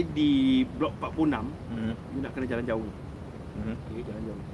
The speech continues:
Speaker 1: Tapi bila jalan belakang tu, memang suasana dia memang mengerikan.
Speaker 2: Ya.
Speaker 1: Dia, um, belakang tu pun ada tempat park basikal.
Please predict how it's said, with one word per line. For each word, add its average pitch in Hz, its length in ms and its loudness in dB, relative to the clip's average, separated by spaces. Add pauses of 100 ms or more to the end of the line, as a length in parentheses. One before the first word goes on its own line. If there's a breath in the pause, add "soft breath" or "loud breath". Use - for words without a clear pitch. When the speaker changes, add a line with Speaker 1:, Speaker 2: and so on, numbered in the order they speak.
(440)
Speaker 1:
Tapi 220 240 0
bila 254 320 4
jalan 202 320 6
belakang 214 400 2
tu, 131 140 -6
memang 165 420 2
suasana 151 400 -2
dia 175 160 0
memang 127 300 -2
mengerikan. 113 500 -4 (200)
Speaker 2:
Ya. 90 120 -6 (380)
Speaker 1:
Dia, 196 140 6 (180)
um, 135 500 2 (640)
belakang 180 320 2
tu 214 80 0
pun 233 160 0
ada 165 140 2
tempat - 340 -4
park - 160 0 (140)
basikal. - 420 -4